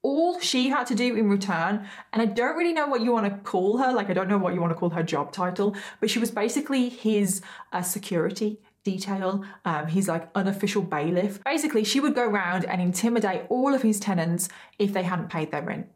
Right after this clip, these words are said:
That is basically what she did. And to help Joanne with this, Joanne recruits one of her friends who is known as Gary Stretch. Now, he is huge. I'm talking huge. Um, he had just been released from prison at this time.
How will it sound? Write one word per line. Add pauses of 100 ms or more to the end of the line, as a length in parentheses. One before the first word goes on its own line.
(240)
That
is
basically
what
she
did.
And
to
help
Joanne
with
this,
Joanne
recruits
one
of
her
friends (280)
who
is
known
as
Gary
Stretch. (280)
Now,
he
is (400)
huge. (420)
I'm
talking
huge. (340)
Um,
he
had
just
been
released
from
prison
at
this
time.